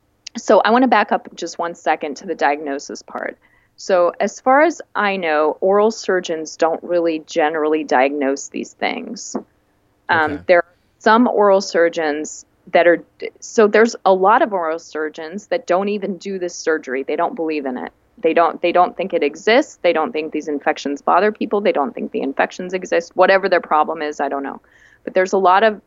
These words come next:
Speaker 1: oral surgeons who don't even, they're not trained. They don't understand it, so they don't do it. Um,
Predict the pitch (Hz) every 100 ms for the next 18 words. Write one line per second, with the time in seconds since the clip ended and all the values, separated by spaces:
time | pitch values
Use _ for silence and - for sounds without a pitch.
0 | - - 185 - 180 170 160 160 185 -
1 | 170 170 170 156 151 151 - 165 165 -
2 | - 170 165 165 160 147 151 165 165 156
3 | 151 - 156 156 147 - 165 156 156 175
4 | - 151 - - _ _ _ _ _ _
5 | _ _ _ 175 160 160